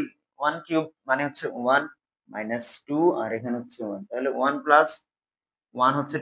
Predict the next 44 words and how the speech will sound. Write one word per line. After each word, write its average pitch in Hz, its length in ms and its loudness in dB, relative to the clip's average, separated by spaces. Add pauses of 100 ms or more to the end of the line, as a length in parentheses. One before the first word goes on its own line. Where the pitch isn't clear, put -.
টু 160 80 0 (160)
আর 127 80 10 (120)
মাইনাস 120 340 2
টু - 100 -18
হচ্ছে 143 200 -2 (120)
কত? 160 140 6 (400)
জিরো 113 300 -4
হবে। 98 240 -6
তাহলে - 260 -20
ঠিক 143 160 -10
আছে, 147 100 -8 (100)
তাহলে 123 220 4
আমরা 143 140 6 (100)
পেয়ে 143 180 0
গেলাম 139 180 4
হচ্ছে 147 160 -12 (160)
g - 20 -20 (460)
of, 160 80 8 (460)
অর্থাৎ 170 260 -2
g - 20 -4 (140)
এর 135 80 10 (280)
of 143 80 6 (300)
y - 80 12
এর 139 140 6
মান 135 160 8
ওয়ান 151 240 8
হলে 170 260 6
তাহলে 123 240 6
এখানে 143 180 -6 (100)
জিরো 117 220 -6
হয়। 110 100 2 (100)
তার 131 180 4
মানে 143 200 4
আমরা 147 220 6
বলতে 147 200 4
পারছি 147 260 6
যে 156 120 6
এখানে 127 220 -4 (800)
y 151 120 8
minus 151 320 6 (200)
one 131 140 6
হচ্ছে 127 280 -2 (2500)
g - 20 -6 (400)
of 143 100 2